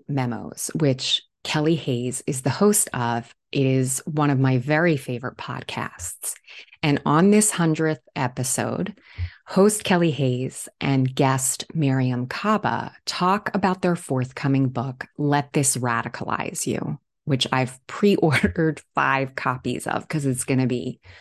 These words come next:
amazeballs. And this episode is one of the most inspiring, sanity-affirming things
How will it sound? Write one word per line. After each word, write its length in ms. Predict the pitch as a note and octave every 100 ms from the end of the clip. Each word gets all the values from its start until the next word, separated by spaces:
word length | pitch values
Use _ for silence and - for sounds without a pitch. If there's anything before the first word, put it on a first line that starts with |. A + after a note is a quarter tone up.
| - _ _ -
amazeballs. 880 | C3+ B2+ E2+ - - - - - - - - - - - - -
And 180 | E3 F3+
this 160 | G3+ -
episode 840 | F#3 E3 - D#3+ D3 C#3+ C#3+ - _ -
is 400 | D#3+ C#3 C3+ -
one 260 | D#3 C#3 C#3
of 140 | C3 - -
the 420 | C3 C#3 A#3+ C4
most 520 | G#3 C3 A#2 - -
inspiring, 1000 | - C3+ - - F3 E3 D#3 D#3 D3+ D3 -
sanity-affirming 1200 | - - D#3+ C#3+ D3 D3 D3 C3 - C3+ B2+ B2
things 600 | B2+ - D#3+ D#3 D3+ C#3+